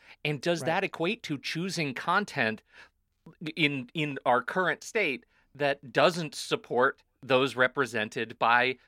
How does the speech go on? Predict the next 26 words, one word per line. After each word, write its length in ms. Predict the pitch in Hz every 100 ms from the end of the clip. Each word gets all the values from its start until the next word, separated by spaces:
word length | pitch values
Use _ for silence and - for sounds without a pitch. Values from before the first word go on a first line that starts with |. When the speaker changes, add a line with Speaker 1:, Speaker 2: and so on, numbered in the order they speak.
| -
Speaker 1:
you 120 | 127
know, 180 | 123 127
the 160 | 123
big 320 | 131 131 135 -
media 380 | 185 294 190
machine, 540 | 107 101 - 101 98 95
right? 260 | - 135
And 80 | 185
we're 100 | 160
gonna 160 | 196 220
stop 460 | - - 143 160
watching 440 | 143 120 131 156 135
Disney 340 | 127 123 127
and 100 | 131
Marvel 300 | 143 240 170
movies 420 | 123 104 107 101
right 220 | 113 98 107
now, 340 | 95 95 101 _ - -
uh, 240 | - 110 117
because 500 | 131 120 - 151 139 127
this 200 | 139 -
is 140 | 147
going 280 | 180 175 202
on. 380 | 277 143 113 113
And 100 |
I, 120 | 127